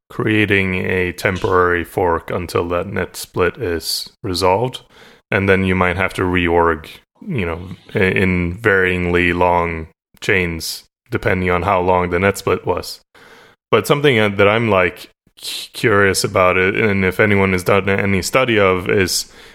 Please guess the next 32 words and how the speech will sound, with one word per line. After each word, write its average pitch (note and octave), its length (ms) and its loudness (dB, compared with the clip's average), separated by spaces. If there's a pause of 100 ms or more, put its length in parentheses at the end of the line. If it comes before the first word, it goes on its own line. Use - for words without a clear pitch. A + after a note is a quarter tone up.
we G#2+ 100 -2
have B2+ 200 0
a G#2 100 4
lot G2 480 4
of F2+ 260 0
the G#2 80 -2
mining F#2 400 0
power F2+ 420 2
in E2 180 -6
China, F2 420 -4 (320)
and F2+ 260 -8
China F2 360 -2
has E2 500 -4
the G#2+ 80 -6
Great F2+ 240 -2
Firewall. F2+ 680 -2 (480)
What G2+ 240 2
if F#2 300 0
they G2 240 0
suddenly F2+ 640 0
managed F2 760 -4
to F2 520 -4 (180)
split F#2 460 0
off, F2 420 0
like, F#2+ 280 -2
all G2 240 2
Western F#2+ 440 0
miners E2+ 440 -2
from F#2+ 200 -4
all F2+ 200 -2
Chinese F2 520 -6
miners? G#2 540 -12